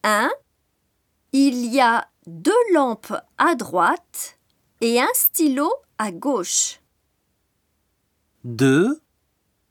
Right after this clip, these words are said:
Speaker 2: Il y a deux lampes et un stylo. Le stylo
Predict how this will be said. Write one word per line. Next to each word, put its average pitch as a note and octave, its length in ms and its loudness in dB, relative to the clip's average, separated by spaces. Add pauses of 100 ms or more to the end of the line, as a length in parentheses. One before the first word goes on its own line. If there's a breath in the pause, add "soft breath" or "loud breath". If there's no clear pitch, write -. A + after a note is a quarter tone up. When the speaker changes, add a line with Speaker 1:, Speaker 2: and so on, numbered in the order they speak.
(240)
Speaker 2:
Il D#3+ 180 -2
y E3 220 2
a B2 160 4
deux C3+ 260 -2
lampes C#3 640 -2 (420)
et D3+ 260 -2
un G#3 200 2
stylo. A2+ 520 -6 (960)
Le A2+ 380 -2
stylo F#3 760 -2